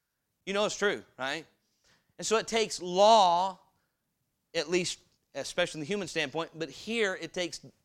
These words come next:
a greater law to undo the lesser law. The greater law of liberty conquers the law of bondage. Sin binds us. We don't,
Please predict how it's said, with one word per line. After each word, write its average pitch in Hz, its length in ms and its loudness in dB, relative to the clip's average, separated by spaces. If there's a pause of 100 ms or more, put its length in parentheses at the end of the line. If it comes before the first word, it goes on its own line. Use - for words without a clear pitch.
a 151 80 -6
greater 185 560 4
law 147 380 -2 (420)
to 185 140 -2
undo 180 460 0
the 175 120 0
lesser 208 460 0
law. 165 280 -10 (280)
The 165 100 2
greater 220 480 6
law 196 280 4
of 156 80 -4
liberty 180 500 2
conquers 180 680 -4
the 147 140 -8
law 156 280 0
of 127 160 -6
bondage. 190 540 -2 (260)
Sin 226 500 0
binds 190 380 4
us. 151 240 -2
We 190 140 -2
don't, 247 280 0